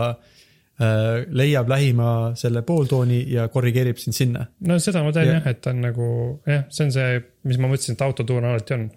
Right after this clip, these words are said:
Speaker 2: Aga siis kunagi
Speaker 1: Mhm.
Speaker 2: hiljem ma sain, et sa saad seal nagu, sa saad seda tööriista rohkem kasutada, et nagu saad
Speaker 1: Mhm.
Speaker 2: seda aidata.
Speaker 1: Et ilma autota autotuun,
Speaker 2: Jah.
Speaker 1: manual tuun.
Speaker 2: Jah, sest et kui on täiesti auto autotuun, siis tekivad ilmselt need kohad
Speaker 1: Ja, ja.
Speaker 2: selgemini on kuulda, kui see muutub, on ju see.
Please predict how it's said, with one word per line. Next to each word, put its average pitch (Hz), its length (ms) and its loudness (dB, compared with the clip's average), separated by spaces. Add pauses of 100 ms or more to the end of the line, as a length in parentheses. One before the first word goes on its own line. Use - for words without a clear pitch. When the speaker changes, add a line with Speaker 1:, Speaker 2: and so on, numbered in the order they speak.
(100)
Speaker 2:
Aga 135 100 -8
siis 117 80 -8
kunagi 127 180 4
Speaker 1:
Mhm. 127 60 6
Speaker 2:
hiljem 123 160 0
ma 110 60 2
sain, 113 120 0
et 107 60 -4
sa 117 160 -2
saad - 300 -6
seal 120 140 -4
nagu, 117 340 -6 (280)
sa - 20 -16
saad - 240 -6
seda 123 160 -6
tööriista 123 540 0
rohkem 110 240 -6
kasutada, 120 360 -6
et 117 60 -12
nagu 120 200 -6
saad 123 100 4
Speaker 1:
Mhm. 120 60 4
Speaker 2:
seda 131 340 0
aidata. 131 640 -2
Speaker 1:
Et 135 140 -2
ilma 147 200 4
autota 143 440 -2
autotuun, 123 580 -4
Speaker 2:
Jah. 127 80 -4
Speaker 1:
manual 135 380 4
tuun. - 320 -4 (280)
Speaker 2:
Jah, 139 240 0
sest 127 240 -2
et 120 100 -2
kui 135 140 -2
on 127 140 -2
täiesti 135 300 0
auto 127 240 -2
autotuun, 120 360 -2
siis 113 160 -2 (100)
tekivad 120 280 0
ilmselt 110 180 0
need 117 140 -2
kohad 113 460 -2 (340)
Speaker 1:
Ja, 135 220 4
ja. 117 180 0 (120)
Speaker 2:
selgemini 113 520 0
on 113 80 0
kuulda, 110 300 0
kui - 80 -10
see 127 140 -2
muutub, 123 340 -2
on 127 80 -6
ju 123 80 -6
see. 135 260 -6